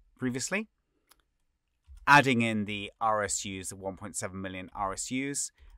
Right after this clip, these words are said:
and then add in the net new shares above. So I get three hundred fifty-two million fully diluted shares, and then the fully diluted implied share price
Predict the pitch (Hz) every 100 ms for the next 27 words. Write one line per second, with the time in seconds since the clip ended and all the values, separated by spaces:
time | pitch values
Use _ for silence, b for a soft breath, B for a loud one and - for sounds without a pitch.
0 | - 113 113 110 - 113 110 107 98 98
1 | - 98 98 101 104 95 - 104 87 82
2 | 82 90 71 - - _ - 110 107 -
3 | - 147 120 120 98 95 - - 117 98
4 | 92 _ _ _ _ _ - - 151 123
5 | 107 120 214 - - 107 98 101 101 -
6 | - 139 139 - - _ _ _ 120 120
7 | 123 117 - - 123 107 110 101 98 -
8 | 101 92 - _ - - _ _ _ _
9 | - - - - _ - - - - _
10 | _ - 92 90 - 98 92 87 87 -
11 | - _ _ - - - - - - 139
12 | 113 - 98 95 -